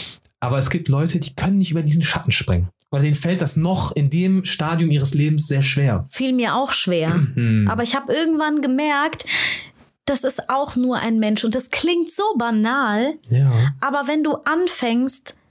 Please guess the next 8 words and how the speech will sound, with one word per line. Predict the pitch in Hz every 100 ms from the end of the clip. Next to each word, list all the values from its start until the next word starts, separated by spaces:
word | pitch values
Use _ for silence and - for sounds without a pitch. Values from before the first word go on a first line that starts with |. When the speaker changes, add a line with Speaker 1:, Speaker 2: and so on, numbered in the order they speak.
| _ _ _ -
Speaker 2:
den | 226 262 247
Menschen, | 240 254 330 - 247 247 247 -
dein | 220 233 233
Gegenüber, | 226 233 226 247 302 214 208 226
auf | - 214 -
Augenhöhe | - 262 311 269 214 240
entgegenzutreten, | 214 214 196 269 339 330 240 - 202 202 214 196 190 220 277
Speaker 1:
Mhm. | 110 101 95 107